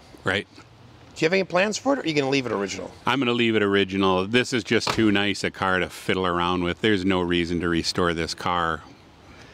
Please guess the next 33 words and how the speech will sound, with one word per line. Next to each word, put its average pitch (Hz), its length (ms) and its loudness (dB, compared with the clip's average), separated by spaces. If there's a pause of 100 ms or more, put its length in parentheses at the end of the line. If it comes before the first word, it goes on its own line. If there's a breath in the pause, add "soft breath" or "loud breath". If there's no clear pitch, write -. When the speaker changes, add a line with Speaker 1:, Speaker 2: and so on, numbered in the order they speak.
Speaker 1:
at 87 200 -2
Speaker 2:
That, 143 120 4
Speaker 1:
all. 82 160 -4
Speaker 2:
that, 135 380 0
it 127 320 0
is 117 180 0
absolutely 120 420 -2
stunning, 107 460 -2
isn't 107 240 -2
Speaker 1:
Yeah. 120 80 0
Speaker 2:
it? - 80 -4 (280)
Speaker 1:
Yeah. 80 260 -4 (100)
Speaker 2:
It's 135 280 0
a, 107 200 4
wow, 107 480 -2 (240)
piece 175 220 0
of 135 120 2
artwork 117 380 0
sitting 107 320 -4
there. 92 240 -4 (240 loud breath)
Speaker 1:
It's 135 160 0
a 135 80 2
funny 156 340 2
thing 123 260 0
about 101 300 0 (200)
these 98 220 2
old 92 260 2
cars, 92 400 0
too. 104 260 2
It's, - 240 0 (760 loud breath)
you 135 680 -2
know, 113 160 0
there's 113 340 -2